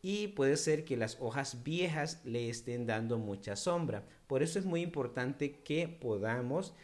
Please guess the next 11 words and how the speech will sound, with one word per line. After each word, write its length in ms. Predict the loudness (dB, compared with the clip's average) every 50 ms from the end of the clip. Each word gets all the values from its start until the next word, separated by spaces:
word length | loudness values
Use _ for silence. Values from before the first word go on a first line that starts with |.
| -20 -16 -8
nuestras 420 | -4 -4 -4 -2 -2 -4 -2 0 0
orquídeas 640 | 0 0 0 0 2 2 4 2 2 0 -2 -4 -10 -16 -20 -20 -20 -20 -20 -20 _ 0
dependiendo 560 | 2 2 4 4 4 4 4 4 4 4 4
del 80 | 2 2
tipo 320 | -2 -6 -6 -2 0 2
de 60 | 2
orquídea, 580 | 2 0 -2 -2 0 0 2 2 0 -2 -4 -4 -4
porque 340 | -4 -4 -2 -2 -2 0
no 220 | 0 0 -2 -4 -6
son 300 | -6 -6 -6 -6 -2 2
todos. 480 | 2 4 4 2 0 -2 -6 -10 -16